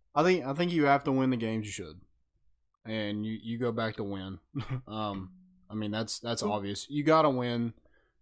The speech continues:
Speaker 1: the game. You gotta make it to a bowl game. Obviously,
Speaker 2: I, I think, yes, you have to make it to a goal, a bowl game. What are the games he should win? Do you put Kentucky and Vanderbilt on that list? I'm just curious.
Speaker 1: I do.
Speaker 2: You do? I, I definitely, I do.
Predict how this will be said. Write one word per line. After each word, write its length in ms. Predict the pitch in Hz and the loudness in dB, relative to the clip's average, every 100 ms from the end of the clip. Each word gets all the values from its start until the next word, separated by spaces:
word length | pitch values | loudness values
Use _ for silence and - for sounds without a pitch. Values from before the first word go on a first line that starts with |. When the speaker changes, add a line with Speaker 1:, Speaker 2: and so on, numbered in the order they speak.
| _ _ - - | _ _ -18 -10
Speaker 1:
the 100 | 110 | -6
game. 260 | 110 107 120 | -4 -6 -6
You 180 | 120 | -4
gotta 220 | 127 123 113 | 0 0 0
make 160 | 101 | -4
it 80 | 87 | -6
to 60 | 90 | -12
a 40 | |
bowl 180 | 80 - | -14 -20
game. 140 | - 113 _ _ _ _ | -20 -20 _ _ _ _
Obviously, 280 | 82 - - | -20 -8 0
Speaker 2:
I, 160 | 135 135 | 2 2
I 20 | |
think, 240 | 135 139 110 | 2 -4 -4
yes, 260 | 113 101 117 | -4 -4 -4
you 80 | |
have 100 | 110 | -6
to 60 | 113 | -4
make 100 | 107 | -6
it 60 | 101 | -6
to 180 | 107 104 | -6 -6
a 40 | |
goal, 240 | 104 - _ | -8 -10 _
a 80 | 113 | -8
bowl 220 | 107 104 | -6 -6
game. 440 | 104 104 104 104 - _ _ _ - | -6 -6 -6 -8 -12 _ _ _ -2
What 180 | 131 | 2
are 60 | 180 | 4
the 100 | 185 | 4
games 320 | 139 135 123 | 2 0 -2
he 420 | 117 113 101 98 - | -2 -2 -4 -8 -10
should 340 | - - 107 | -6 -4 -4
win? 220 | 95 90 87 107 | -6 -12 -14 -6
Do 100 | 117 | -4
you 100 | 117 | -4
put 160 | 127 | -6
Kentucky 340 | 110 113 110 123 | -8 -8 -6 -6
and 100 | 101 | -6
Vanderbilt 360 | 95 120 131 | -6 -4 -4
on 80 | 139 | -4
that 120 | 135 | -4
list? 200 | 143 135 | -6 -6
I'm 80 | 123 | -6
just 160 | 113 - | -6 -6
curious. 420 | 98 95 98 - _ - _ - | -10 -10 -14 -18 _ -18 _ -2
Speaker 1:
I 140 | 139 | 0
do. 220 | 120 107 - _ | 2 0 -4 _
Speaker 2:
You 100 | 110 | -4
do? 160 | 113 117 | -2 2
I, 340 | 135 156 139 | 4 4 4
I 60 | 147 | 4
definitely, 500 | 147 151 151 139 117 | 4 2 0 -2 -2
I 160 | 117 123 | -2 -2
do. 220 | 101 90 | -2 -10